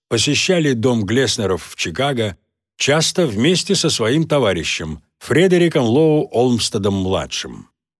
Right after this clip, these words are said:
Еще до того, как зимние виды спорта стали популярной формой отдыха,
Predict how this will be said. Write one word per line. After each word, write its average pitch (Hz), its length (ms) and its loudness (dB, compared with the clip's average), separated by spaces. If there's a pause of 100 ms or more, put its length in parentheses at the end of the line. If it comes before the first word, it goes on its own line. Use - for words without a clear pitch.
(800)
Еще 127 440 2
до 143 180 2
того, 143 400 0
как 87 220 -2
зимние 123 500 0
виды 113 260 0
спорта 135 520 -4
стали 123 340 -4
популярной 90 640 -2
формой 87 480 -6
отдыха, 98 640 -6